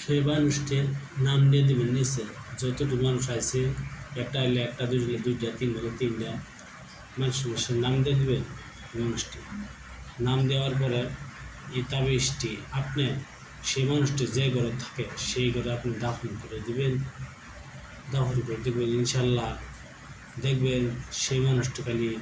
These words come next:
যত তাড়াতাড়ি পারে বাইরে হইবার লিগে চেষ্টা করবে, বাইরে হইবার চেষ্টা করবে ইনশাল্লাহ।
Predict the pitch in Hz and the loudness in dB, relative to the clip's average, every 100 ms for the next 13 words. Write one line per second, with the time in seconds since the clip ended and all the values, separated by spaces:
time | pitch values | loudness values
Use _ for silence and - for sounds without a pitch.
0 | - - - - - - 107 127 131 135 | -8 -14 -16 -16 -16 -10 -2 -2 0 0
1 | 143 135 123 - - 139 131 139 127 131 | 2 2 2 -2 -4 -2 0 2 2 2
2 | 117 123 123 - 123 127 123 113 107 110 | 0 0 0 -4 0 2 2 0 -2 -2
3 | 107 104 110 - - - - - - - | -4 -4 -6 -8 -10 -14 -10 -10 -10 -16
4 | - - - - - 139 139 - 110 - | -16 -18 -18 -10 -2 2 2 0 -4 -6
5 | - - - - - - - - - - | -8 -10 -12 -14 -14 -14 -14 -14 -12 -12
6 | - - - - - - 147 147 131 131 | -10 -12 -12 -16 -16 -4 0 4 6 6
7 | 131 127 147 135 - 135 131 123 143 151 | 6 4 2 2 2 0 2 4 4 2
8 | - - - - - - - - - - | -2 -10 -14 -16 -16 -16 -16 -14 -16 -18
9 | - - 131 120 131 123 120 | -14 -2 2 4 4 4 4